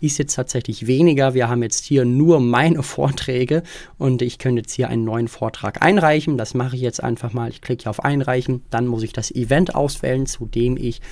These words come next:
das einreichen möchte. Das heißt, man kann auch theoretisch mehrere Call for Papers parallel, ähm, laufen lassen.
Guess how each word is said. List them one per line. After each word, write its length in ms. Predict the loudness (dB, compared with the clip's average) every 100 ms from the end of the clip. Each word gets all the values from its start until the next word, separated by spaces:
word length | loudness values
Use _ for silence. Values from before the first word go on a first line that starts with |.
| -18 -8
das 160 | -6
einreichen 560 | 0 0 2 0 0 -2
möchte. 240 | -2 -4
Das 140 | -6 -4
heißt, 240 | -4 -4
man 100 | -8
kann 200 | -6 -6
auch 140 | -6 -6
theoretisch 580 | -4 -2 -2 -4 -6
mehrere 420 | -2 0 0 -4 -6
Call 260 | 0 0
for 180 | 0 -4
Papers 440 | -4 -2 -2 -4 -8 -16 -18 -6
parallel, 580 | -6 -4 0 2 0 -4
ähm, 400 | -6 -4 -6 -6 -6
laufen 360 | -4 -4 -2 -2
lassen. 420 | -2 -4 -6